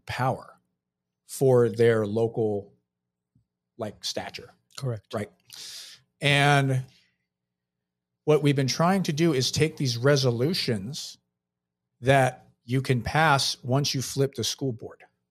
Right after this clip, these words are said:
Speaker 1: So these resolutions are the Chino resolution, and that's like a three-page law. It's, I mean, it's public, right? And this resolution, for instance, the parental notification,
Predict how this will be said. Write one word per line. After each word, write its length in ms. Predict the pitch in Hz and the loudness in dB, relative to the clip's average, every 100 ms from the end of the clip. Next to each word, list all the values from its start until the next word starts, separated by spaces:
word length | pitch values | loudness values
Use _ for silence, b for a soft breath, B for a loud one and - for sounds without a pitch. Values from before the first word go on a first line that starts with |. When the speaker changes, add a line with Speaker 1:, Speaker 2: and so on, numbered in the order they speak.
| _ _ _ _ _ _ _ | _ _ _ _ _ _ _
Speaker 1:
So 380 | - 117 110 101 b b b b _ 131 | -4 0 0 -2 b b b b _ -2
these 360 | 131 139 139 151 | 4 4 2 6
resolutions 920 | 160 143 123 135 180 - 135 131 120 | 6 6 4 4 4 2 2 2 0
are 400 | - 117 113 110 - | 2 4 4 2 -2
the 80 | |
Chino 400 | 107 - 160 175 | -4 0 2 4
resolution, 580 | 135 120 117 120 117 123 | 6 6 4 0 0 -2
and 160 | 131 120 | -2 0
that's 240 | 147 - | 0 2
like 140 | 170 143 | 2 2
a 80 | |
three-page 680 | 127 143 147 131 151 139 123 | 0 2 0 2 -2 -2 -2
law. 320 | 120 120 107 85 | 0 2 2 -2
It's, 240 | 113 - | -4 -2
I 20 | |
mean, 160 | 117 113 | 0 0
it's 120 | 104 | -4
public, 440 | - 131 - - _ _ _ _ _ _ - | -4 -4 -6 -16 _ _ _ _ _ _ -4
right? 220 | 107 107 _ _ - | -4 -6 _ _ -2
And 140 | 123 | 2
this 180 | 143 - | 2 6
resolution, 540 | 143 127 127 120 - | 6 6 6 4 2
for 160 | 104 123 | 0 2
instance, 320 | 120 117 113 | 2 0 -2
the 80 | 110 | -4
parental 300 | - 127 110 | -2 0 0
notification, 840 | 107 104 - - 120 147 - 87 | 0 -2 -4 -2 2 2 0 -8